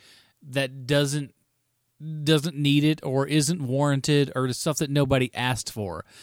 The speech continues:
It's like, I don't walk into this movie thinking, "Boy, I hope I get a rich and varied back history of shit that you really don't only, you, you,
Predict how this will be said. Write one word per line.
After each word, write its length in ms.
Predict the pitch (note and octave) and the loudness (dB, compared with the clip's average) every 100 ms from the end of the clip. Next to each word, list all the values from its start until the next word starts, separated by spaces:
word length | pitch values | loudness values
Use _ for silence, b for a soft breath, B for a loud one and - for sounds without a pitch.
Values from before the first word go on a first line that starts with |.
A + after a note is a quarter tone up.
| B B | B B
It's 160 | D3 C3+ | -2 0
like, 220 | C#3+ C#3 - | 2 0 -2
I 100 | C#3 | 0
don't 260 | E3+ F#3+ D#3+ | 2 2 2
walk 320 | C#3+ D3+ C#3 | 2 2 2
into 280 | D3 D3+ C#3 | 0 0 0
this 240 | C3+ A#2+ | 0 0
movie 320 | C#3 C3+ C3 B2+ | 2 2 4 2
thinking, 480 | C#3+ B2 B2 A#2 B B B - | 0 -2 -2 -4 B B B -2
"Boy, 300 | F3+ G3 D#3+ | 2 2 0
I 200 | - D3 | -4 -8
hope 320 | D#3 F3 F3+ | -8 -6 -4
I 100 | E3+ | -2
get 160 | D3+ D#3 | 0 0
a 100 | C#3+ | 0
rich 380 | A#2+ C3+ D3+ - | 0 -2 -2 -2
and 160 | C3+ G#2+ | -2 0
varied 480 | C3 C3 B2+ G#2+ | 2 2 0 -2
back 280 | - A#2+ B2 | -2 -2 -2
history 500 | - B2 - B2+ A#2 | -4 -4 -4 -4 -4
of 180 | G#2 G2+ | -6 -8
shit 440 | - - C#3+ - | -6 -2 -2 -2
that 260 | - A#2+ - | -4 -6 -6
you 180 | C3 C3 | -6 -4
really 380 | B2+ C3+ C#3+ C#3 | -2 2 2 2
don't 260 | C3+ C3+ | 2 0
only, 280 | C3 C3+ C3 B B | 0 -4 -8 B B
you, 200 | - D3+ - | 0 0 0
you, 260 | D#3 D3+ | -4 -4